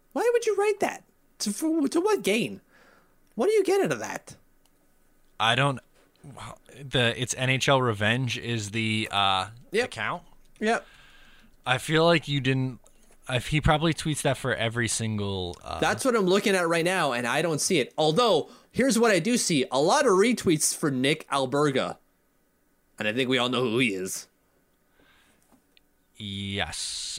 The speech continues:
Speaker 2: Um,
Speaker 1: Toronto-based Isles hater. Although I don't,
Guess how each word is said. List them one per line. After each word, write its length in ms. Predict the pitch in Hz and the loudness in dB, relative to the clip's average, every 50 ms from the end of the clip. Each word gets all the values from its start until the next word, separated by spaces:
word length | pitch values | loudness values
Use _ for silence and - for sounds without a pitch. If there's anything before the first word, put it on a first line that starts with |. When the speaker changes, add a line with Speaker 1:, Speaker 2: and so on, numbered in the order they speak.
| - | -4
Speaker 2:
Um, 720 | - 123 139 151 165 165 170 170 170 170 170 165 165 160 151 | 0 2 4 6 6 8 8 8 6 6 6 6 4 2 0
Speaker 1:
Toronto-based 1200 | - 151 165 139 143 143 147 156 160 160 160 160 165 160 147 127 156 135 139 139 135 135 131 - - - | -2 -2 0 2 2 2 2 2 2 2 4 4 2 2 2 0 2 2 4 4 2 2 0 -2 -2 -2
Isles 380 | 123 123 123 120 113 120 117 | -2 0 0 0 -2 -2 -4
hater. 380 | - 113 101 92 87 85 80 - - - - | -2 -2 -2 -2 -4 -6 -12 -14 -16 -14 -6
Although 480 | - 165 180 196 202 202 190 220 220 226 | -2 0 2 4 4 4 4 4 4 2
I 100 | 214 233 | 2 2
don't, 180 | 269 262 254 | 2 0 0